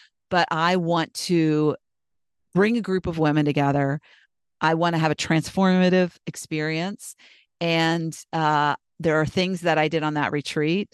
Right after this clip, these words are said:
that I am going to do my version of. And so it's just a really, a wonderful, no matter what, if you're feeling like you need to get away from the hustle bustle, if you're feeling like, uh, connecting with women,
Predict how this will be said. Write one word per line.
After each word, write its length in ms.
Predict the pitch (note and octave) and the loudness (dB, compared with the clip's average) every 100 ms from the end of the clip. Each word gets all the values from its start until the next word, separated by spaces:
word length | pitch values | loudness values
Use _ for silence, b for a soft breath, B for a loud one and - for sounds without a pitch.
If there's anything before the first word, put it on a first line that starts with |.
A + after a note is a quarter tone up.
| - | -8
that 540 | D#3+ C#3+ C#3+ - - - _ _ - | 0 2 2 -2 -10 -18 _ _ 0
I 180 | D#3 D#3+ | 2 2
am 140 | E3+ | -2
going 340 | D#3 D3+ D3+ | -2 -2 -2
to 160 | D3+ E3+ | -6 -10
do 200 | D#3 E3+ | -6 -4
my 220 | D#3+ D#3 | 0 0
version 400 | E3+ E3+ E3+ G#3 | 2 2 2 2
of. 340 | G#3 B3 E4+ - B B B B - | 4 4 0 -6 B B B B -6
And 120 | F3+ | -4
so 300 | - F3+ F3 - | 0 2 2 2
it's 260 | G3 - | -2 -4
just 260 | - A#3 - | -4 -4 -4
a 80 | G#3+ | 0
really, 460 | G3+ G#3+ G3+ F#3+ - | 2 4 4 4 2
a 100 | E3 | 2
wonderful, 380 | D#3+ E3 D#3+ E3+ | 2 0 0 -2
no 100 | F3 | 0
matter 340 | F3+ F3+ F#3+ | 2 4 4
what, 300 | E3+ E3 D#3 | 4 4 4
if 140 | D3+ | 2
you're 80 | E3+ | -2
feeling 380 | D3+ E3+ F3 F#3+ | -4 -4 -2 -2
like 200 | F3+ E3+ | -2 -4
you 100 | F3 | -4
need 240 | E3+ E3+ - | -4 -6 -4
to 440 | E3+ E3 E3 E3 B B _ | -2 0 0 -2 B B _
get 160 | D3 F#3+ | 0 2
away 300 | G3+ F3+ F#3+ | 4 4 4
from 340 | - F#3 F3+ F3 | 0 -2 -2 0
the 100 | E3+ | 2
hustle 260 | F3+ E3+ | 2 0
bustle, 520 | F3 F3 E3+ F3+ F#3+ b b b - | 2 2 2 -2 -2 b b b -12
if 140 | D#3 | -8
you're 100 | E3+ | -8
feeling 500 | - F3 F3+ F3+ F3 | -6 -2 -2 -2 -2
like, 380 | E3+ E3 E3 - b b - | 0 2 0 -6 b b -2
uh, 220 | D#3 D3+ - | 0 0 -2
connecting 560 | - E3+ E3 E3 F3+ | -6 0 0 0 -4
with 160 | E3 D#3+ | -2 -2
women, 500 | D#3+ D#3 D#3 E3 E3+ | 0 0 2 0 -2